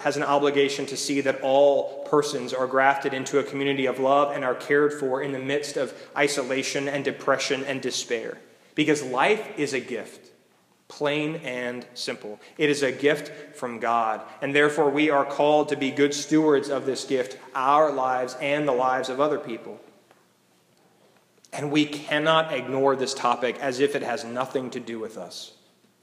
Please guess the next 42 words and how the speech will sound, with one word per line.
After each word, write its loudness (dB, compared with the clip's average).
The 2
statistics -2
confront 2
us -6
with -6
a -4
stark 6
reality 4
about 0
the -4
prevalence 0
of -10
suicide 0
in -4
our -2
culture. -2
With 2
the 0
advent 4
of 2
the 2
internet 2
and -4
instant -2
communication, -2
young 4
people 0
are 4
being -2
bullied 4
and -2
attacked 2
at -2
a 0
degree 0
that -2
few 2
of 4
us 2
can -4
even -4
fathom. 0